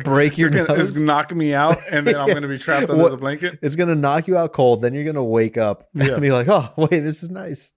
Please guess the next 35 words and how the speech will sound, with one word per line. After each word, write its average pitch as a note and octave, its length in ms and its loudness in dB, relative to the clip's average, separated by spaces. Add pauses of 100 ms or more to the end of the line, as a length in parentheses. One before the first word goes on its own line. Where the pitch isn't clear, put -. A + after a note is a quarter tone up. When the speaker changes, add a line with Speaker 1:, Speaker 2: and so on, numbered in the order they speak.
(1400)
Speaker 2:
Well, C#3 280 0
we'll C#3+ 160 -2
see F3 140 -2
what E3 160 2
happens E3 280 -2
when D#3+ 120 -2
that D#3 140 2
day D3 200 0
<laughs> - 160 -6
comes. C#3+ 420 -4
Speaker 1:
<laughs> - 1300 -10
Speaker 2:
All E3+ 240 -6
right, G#2+ 320 -12
man. G#2 260 -18 (200)
Well, A3 260 -2 (1120)
yet G#3 220 0
to A#3 60 -8
be G3 120 -4
determined D3 380 -2
whether A#2+ 180 0
or A#2 40 -4
not A2+ 160 -4
I'm G#2+ 80 -8
sleeping A2 320 -12
under G#2 300 -10
a G2+ 200 -10 (120)
Speaker 1:
<laughs> C#3 140 -12
Speaker 2:
weighted G#2+ 280 -6
blanket. G#2 360 -18 (600)
But C#3+ 100 0
what D3 120 4
I C3+ 100 2
am C#3+ 280 -4
doing G#3+ 360 -4 (320)
Speaker 1:
Hmm. G#2 180 -8